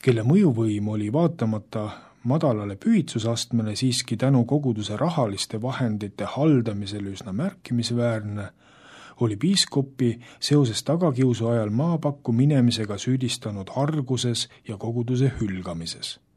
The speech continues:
Nende eestvedamisel jõudis Kartaago juhtum ka Rooma kleerikuteni, nagu sellest juba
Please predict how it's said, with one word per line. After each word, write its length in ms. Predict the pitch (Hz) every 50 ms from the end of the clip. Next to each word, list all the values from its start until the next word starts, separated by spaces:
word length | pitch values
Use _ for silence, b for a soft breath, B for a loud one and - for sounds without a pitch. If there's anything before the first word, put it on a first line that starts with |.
| B B B B B B B B B B B B B B B B B B -
Nende 240 | 131 123 120 113
eestvedamisel 800 | 147 202 226 - - - 139 143 131 135 120 113 110 101 107 104 107
jõudis 360 | 135 175 190 156 127 117 -
Kartaago 540 | - - 110 - _ - 147 165 165 139 120
juhtum 460 | 117 135 139 - - - 117 110 107
ka 300 | 107 110 107 107 101 - _ _ -
Rooma 320 | 110 127 143 147 127 107 98
kleerikuteni, 840 | - - 110 107 101 98 92 _ - 95 92 - 90 85 80 76 - - _ b b b b b b b b b
nagu 280 | 123 117 117 107 107 101
sellest 440 | - 127 120 113 104 - - -
juba 400 | 123 107 - 110 104 101 98 -